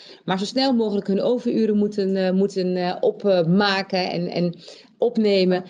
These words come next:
Eh, herken jij dat? Hoor jij die geluiden ook?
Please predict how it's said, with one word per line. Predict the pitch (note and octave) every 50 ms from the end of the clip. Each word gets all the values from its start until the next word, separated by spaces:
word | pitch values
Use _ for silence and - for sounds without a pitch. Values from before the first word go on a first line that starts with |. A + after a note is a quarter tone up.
| - - - - _ _ _
Eh, | - G#3 G#3 G3+
herken | B3 C4 - F4+ G4
jij | F#4+ B3 F#3+
dat? | F3 F#3 C4 C4 - - - - _ _ _ _ -
Hoor | A3 A3+ C4
jij | C#4+ C4+
die | B3+ A#3+ -
geluiden | B3 A#3+ A3+ A3+ G#3+ G#3
ook? | D#3+ F3+ A#3+ F#4+ - - -